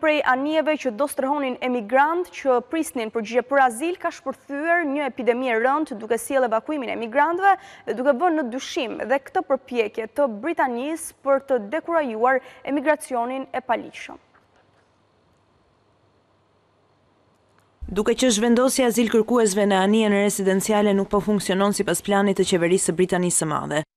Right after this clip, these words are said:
Speaker 2: Kjo pasi, sipas Sky News, në mjetin lundrues është zbuluar një bakter që mund të shkaktojë infeksione të rrezikshme në mushkëri. Ky zbulim ka detyruar autoritetet të largojnë edhe një herë persona që u vendosën në godinë disa ditë më parë.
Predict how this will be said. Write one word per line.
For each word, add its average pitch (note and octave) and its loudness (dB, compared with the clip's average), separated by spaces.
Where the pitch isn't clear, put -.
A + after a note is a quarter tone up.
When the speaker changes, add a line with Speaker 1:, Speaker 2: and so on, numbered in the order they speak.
Speaker 2:
Kjo C#4 2
pasi, A#3 -2
sipas G3+ 2
Sky A#3 0
News, G#3+ 4
në F#3 2
mjetin G#3+ 4
lundrues G#3 4
është F3 4
zbuluar F#3+ 2
një F#3+ 4
bakter F#3+ 2
që F3+ 0
mund F#3 0
të G3 2
shkaktojë G#3+ 0
infeksione G#3 0
të - 0
rrezikshme F#3 -2
në E3 -2
mushkëri. E3+ -2
Ky G3+ 2
zbulim A3 4
ka A3 2
detyruar G#3 4
autoritetet F#3+ 2
të F#3 2
largojnë G3 2
edhe F#3+ 2
një F#3+ 2
herë G3 0
persona F#3+ 2
që G3+ 0
u F3+ 2
vendosën F#3+ 2
në F3 0
godinë F3+ 2
disa E3 0
ditë D3+ -2
më C#3+ -2
parë. C3 -2